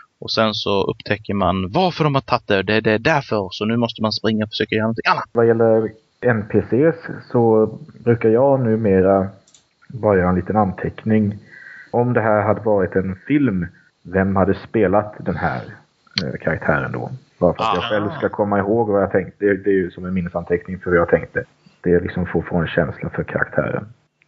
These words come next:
Speaker 2: Och det är faktiskt rätt och vettigt. Det får inte bli liksom för tydligt heller, för då tappar man kanske lite av stämningen. Liksom att, eh,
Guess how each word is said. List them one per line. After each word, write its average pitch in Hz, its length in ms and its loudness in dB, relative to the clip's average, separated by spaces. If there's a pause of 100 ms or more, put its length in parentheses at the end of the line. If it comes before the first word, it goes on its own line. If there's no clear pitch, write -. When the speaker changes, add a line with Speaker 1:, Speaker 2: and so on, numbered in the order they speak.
Speaker 2:
Och 101 120 0
det 92 140 6
är 82 40 6
faktiskt - 420 -2
rätt - 280 -4
och - 360 0
vettigt. - 440 0 (480)
Det 107 60 4
får 117 100 2
inte 113 120 2
bli 113 200 4
liksom 98 440 2 (200)
för 95 80 4
tydligt 87 320 2
heller, 78 220 2
för - 120 -4
då - 220 0
tappar - 220 -2
man 165 180 0
kanske - 220 -2
lite - 140 0
av - 60 0
stämningen. 73 520 0
Liksom - 320 -8
att, - 240 -10
eh, - 60 -6